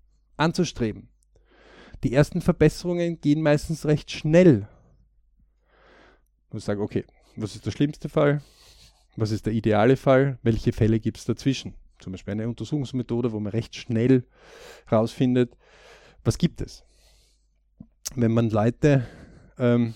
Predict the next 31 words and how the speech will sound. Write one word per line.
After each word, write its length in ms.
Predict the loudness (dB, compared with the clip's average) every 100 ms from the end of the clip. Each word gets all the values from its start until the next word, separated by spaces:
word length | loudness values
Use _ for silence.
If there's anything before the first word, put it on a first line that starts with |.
| _
interviewt, 680 | -4 0 2 2 0 -4 -18 -18 _ _ _
die 300 | -2 -2 -2 -8 _ _ -20 -20 -12
in 100 | -2
gewissen 260 | 0 0
Sachen 280 | 0 0 -2
sehr, 200 | 0 2
sehr 140 | 4 0
gut 260 | -2 -6
geworden 400 | -4 -2 0 0
sind, 140 | -2 -2
dann 80 |
kommt 160 | -2 -2
man 80 | 0
drauf, 340 | 2 2 2
dass 160 | -2 -6
die 140 | -6
oft 240 | -4 -6 -6
etwas 300 | -8 -8 -2
ganz 260 | -2 -2
was 100 | -4
anderes 380 | 0 0 0 -2
in 80 | -2
ihrem 180 | -2 0
Leben 240 | -2 -2
gemacht 420 | -2 -2 -2 -2
haben, 200 | -2 -2 -6 _ _ -20 -20 -20 -20 -20 -20
weil 760 | -16 -6 0 4 6 6 6 4
es 120 | -2
in 80 | -4
der 60 | -2
Familie 600 | -2 0 2 2 0